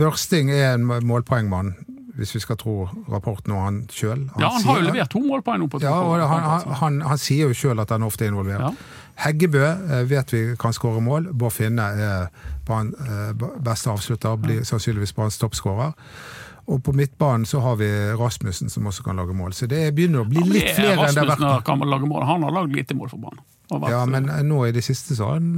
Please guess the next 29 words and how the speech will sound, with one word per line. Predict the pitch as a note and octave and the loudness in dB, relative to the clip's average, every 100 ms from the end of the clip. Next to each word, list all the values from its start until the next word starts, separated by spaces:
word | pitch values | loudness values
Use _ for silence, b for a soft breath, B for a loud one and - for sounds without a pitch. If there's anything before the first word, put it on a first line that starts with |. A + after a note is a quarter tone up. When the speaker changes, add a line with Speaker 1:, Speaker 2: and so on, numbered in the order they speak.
| E3+ | 2
Speaker 1:
vel | E3 D#3+ | 2 2
Speaker 2:
Ja, | E3 | 2
Speaker 1:
laget | D#3+ | 2
Speaker 2:
ja | D#3+ | 0
da. | E3+ | 0
Speaker 1:
to | D#3+ C#3 | 0 2
og | C3 | 2
Speaker 2:
Ja, | D3 E3 | 2 2
Speaker 1:
hatt | C3+ - | -2 -2
to | D#3 | 0
målgivende, | C3+ C3+ C3+ C#3 A2 | 2 2 2 2 0
så | - | 0
Speaker 2:
ja. | C3+ C3 | 0 2
Speaker 1:
han | C#3 C3 | 2 2
også | D3 D3 | 0 2
har | C3 C#3 | 2 2
begynt | D#3 D3 | 2 2
å | |
melde | B2+ B2+ | 2 2
seg | D3+ | 2
Speaker 2:
Like | D#3 | 2
Speaker 1:
på. | D#3 | 2
Speaker 2:
mange | D3+ C#3+ | 0 0
som | C#3+ | 0
han | C3 | -2
hadde | C#3 C3+ | -2 -6
på | - A#2+ A#2+ - D3 | -6 -6 -8 -8 -4
i | |
hele | B2+ C3+ | -4 -2